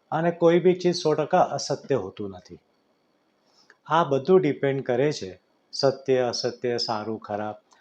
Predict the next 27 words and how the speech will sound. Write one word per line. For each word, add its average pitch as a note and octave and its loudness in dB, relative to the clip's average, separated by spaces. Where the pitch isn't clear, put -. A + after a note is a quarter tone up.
આપણી B2+ 0
ભાવના A#2 0
કેવી F#2 -6
છે, E2+ -16
કયા C3+ 2
ઇન્ટેન્શનથી C#3 -2
આપણે A#2 0
કામ G#2+ -4
કરીએ F2+ -12
છીએ. F2+ -20
આજે C#3+ 0
એક D3 0
એક્ઝામ્પલ C3+ 0
લઈએ C#3 0
તો - -2
મહાત્મા C#3 -2
ગાંધીએ B2+ -4
કીધું B2 -4
અહિંસા A2+ -2
અને A#2 -4
સુભાષચંદ્ર C3 0
બોઝે B2 0
કીધું A#2+ -2
કે B2 -2
નહીં, C3 -4
આપણી A#2+ -4
પાસે A#2+ -4